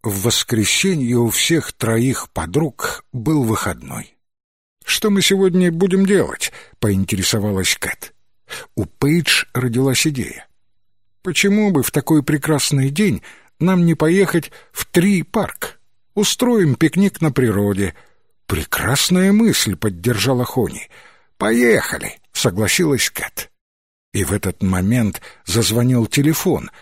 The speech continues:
Все трое уставились на него. «Господи!» —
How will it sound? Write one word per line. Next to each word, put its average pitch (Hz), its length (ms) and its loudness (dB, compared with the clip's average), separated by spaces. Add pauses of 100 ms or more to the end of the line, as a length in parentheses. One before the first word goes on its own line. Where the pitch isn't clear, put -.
(140)
Все - 300 -2
трое 117 360 0
уставились 139 680 2
на 156 100 2
него. 160 320 2
«Господи!» — 120 1400 -4